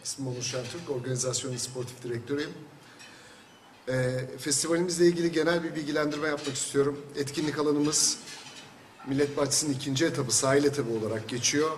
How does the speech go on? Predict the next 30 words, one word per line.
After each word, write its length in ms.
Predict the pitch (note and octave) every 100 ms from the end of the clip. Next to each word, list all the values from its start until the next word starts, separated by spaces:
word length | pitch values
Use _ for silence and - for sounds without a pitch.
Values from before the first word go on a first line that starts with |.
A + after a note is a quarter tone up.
| D#3+ -
Elli 240 | C3+ C3
iki 180 | C3 C3+
dönümlük 400 | D3 C3+ C#3+ E3+
büyük 240 | C3+ B2+ C#3
bir 60 |
alan. 260 | A#2 B2 F#3 - - - - - - -
Biz, 240 | D3 -
e, 360 | - D3 C#3+ C#3+
alanı 320 | C#3+ D3 D#3+
kurgularken, 720 | E3 D3 D#3 E3 E3 - E3+ - - - - - - - - -
e, 280 | B2+ B2 B2+ - - -
alanın 320 | C#3+ F3 F3
tamamını 540 | F3 F3 F3 F3 E3
hem 280 | B2+ D#3 F3 - - - -
iç 260 | E3+ E3+ F3+
liman 260 | F3 E3+
dediğimiz 380 | D#3+ C#3+ C3+ B2+
kısmı 320 | - B2 C3+
hem 140 | C#3 C#3
plaj 340 | D3 D#3 E3
kısmını 420 | - E3+ E3+ E3+
hem 280 | D#3 E3 E3+
de 200 | E3 E3+ E3 - - -
tüm 200 | A3 F#3+
yeşil 340 | F3 F3 F3+
alanları 380 | D3+ C#3 C3 C#3
aşağı 300 | C3 - C#3+
yukarı 280 | - D#3+ E3+
değerlendirmeye 760 | D3 D3 D3 C#3+ C#3+ D3 C#3+
çalıştık. 440 | C3+ A2 G#2 -